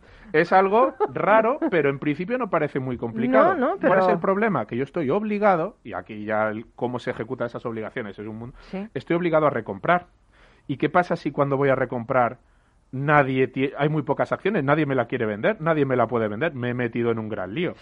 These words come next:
Speaker 2: Sí, porque entonces ¿cómo la, te la recompran? O sea,
Speaker 1: Exactamente.
Speaker 2: ¿cómo la recompras, quiero decir?
Speaker 1: Pues muy caro, ¿verdad? O sea, voy a tener que empezar a ofrecer muchísimo, pero muchísimo a niveles casi absurdos.
Speaker 2: Madre, sí, sí.
Speaker 1: Entonces, eh, lo que pasó, por ejemplo, y, y esto ha pasado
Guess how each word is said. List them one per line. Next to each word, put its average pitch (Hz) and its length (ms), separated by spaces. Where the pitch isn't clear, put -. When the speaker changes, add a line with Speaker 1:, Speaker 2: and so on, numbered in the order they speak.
Speaker 2:
Sí, 196 180
porque 240 180
entonces 170 280
¿cómo 185 200
la, 165 320
te 175 80
la 160 100
recompran? 165 420
O - 40
sea, 127 80
Speaker 1:
Exactamente. - 360
Speaker 2:
¿cómo 226 120
la 220 80
recompras, 208 380
quiero 190 140
decir? 262 220
Speaker 1:
Pues 120 160
muy 151 220
caro, 104 360
¿verdad? 113 380
O 160 60
sea, 156 180
voy 139 140
a 156 80
tener 170 260
que 165 80
empezar 156 320
a 180 40
ofrecer 175 400
muchísimo, 151 640
pero 123 180
muchísimo 180 580
a 151 80
niveles 135 380
casi 143 280
absurdos. 156 440
Speaker 2:
Madre, 156 360
sí, 196 180
sí. 185 120
Speaker 1:
Entonces, 185 460
eh, 107 520
lo 120 160
que 110 120
pasó, 175 240
por 143 120
ejemplo, 165 420
y, 104 400
y 110 100
esto 156 200
ha 147 60
pasado 151 380